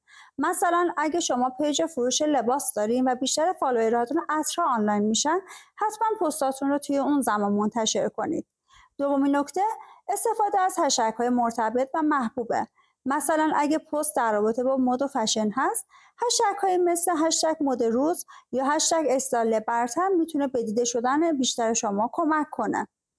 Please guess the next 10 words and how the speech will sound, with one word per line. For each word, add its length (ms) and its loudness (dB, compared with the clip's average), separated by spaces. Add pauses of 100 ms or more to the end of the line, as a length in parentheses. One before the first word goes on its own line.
(360)
نکته 340 0
دیگه 240 0
اینه 240 2
که 100 0
از 160 2
محتوای 640 0
ویدئویی 480 0
استفاده 540 -2
کنید. 360 -6 (420)
اینستاگرام 640 0